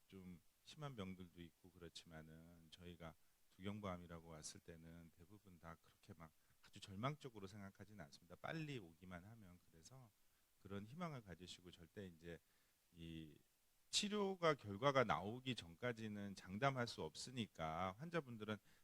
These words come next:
"낫는다." 의사가 뭐 이런 아주 확신적인 얘기를 해-, 듣고 싶고 그 얘기를 참 이렇게 해주고 싶긴 하지만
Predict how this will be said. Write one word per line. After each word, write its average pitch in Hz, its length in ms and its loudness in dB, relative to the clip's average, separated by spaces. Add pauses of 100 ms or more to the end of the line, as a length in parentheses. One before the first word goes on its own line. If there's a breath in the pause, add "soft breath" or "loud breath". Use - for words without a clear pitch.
(100)
"낫는다." 117 560 6
의사가 98 460 2
뭐 92 240 -6 (580 soft breath)
이런 101 380 -4 (100)
아주 113 160 -10
확신적인 160 580 2
얘기를 104 280 2
해-, 131 80 -10 (120)
듣고 - 280 -8
싶고 110 560 -4 (540)
그 110 140 0
얘기를 117 400 4 (220)
참 143 260 -12 (140)
이렇게 101 260 0 (680)
해주고 196 340 4
싶긴 147 360 4
하지만 98 720 6